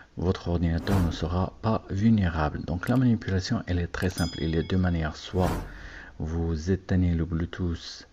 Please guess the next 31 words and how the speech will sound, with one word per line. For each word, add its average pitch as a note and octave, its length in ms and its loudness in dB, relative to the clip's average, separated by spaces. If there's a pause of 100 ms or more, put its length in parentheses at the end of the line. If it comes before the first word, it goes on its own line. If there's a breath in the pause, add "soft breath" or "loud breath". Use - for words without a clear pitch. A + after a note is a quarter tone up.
(200)
ou E2+ 80 -4
bien E2+ 180 2
vous E2+ 240 -2
éteignez F2 280 2
le D#2+ 80 2
software - 500 -4
qui - 80 -10
prend E2+ 260 -2
en E2 60 0
charge E2 560 0 (400 loud breath)
le D#2+ 100 -4
Bluetooth. E2 640 -2
Ainsi, E2 500 -2
il - 60 -4
ne - 40 -4
sera D#2+ 260 -2
pas F2 220 4
pris - 220 -6
en E2+ 160 0
charge. B2+ 460 -2 (640 loud breath)
Donc, D#2 300 -4
euh, E2 180 2
le D#2 100 -2
protocole - 480 -2
ne D#2+ 60 0
sera D#2+ 400 -4
pas - 240 0
opérationnel. E2+ 880 -2
Sinon, A2 460 2
en G2+ 80 2
désactivation F2+ 960 0